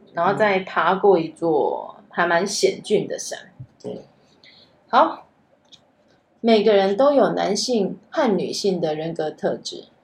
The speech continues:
Speaker 1: 小女孩有坚强的意志和冒险精神，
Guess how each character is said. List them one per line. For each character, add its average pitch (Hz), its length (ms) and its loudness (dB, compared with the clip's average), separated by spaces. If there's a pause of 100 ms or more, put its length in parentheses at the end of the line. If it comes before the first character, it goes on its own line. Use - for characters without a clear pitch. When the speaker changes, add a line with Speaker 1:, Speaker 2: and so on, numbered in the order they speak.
(240)
Speaker 1:
小 277 360 2
女 208 140 2
孩 170 200 -8
有 139 160 -6
坚 220 500 -4
强 156 320 -6
的 160 160 -4
意 196 240 -6
志 - 380 -8
和 202 180 -2
冒 190 240 0
险 - 240 -8
精 156 240 -12
神， - 260 -10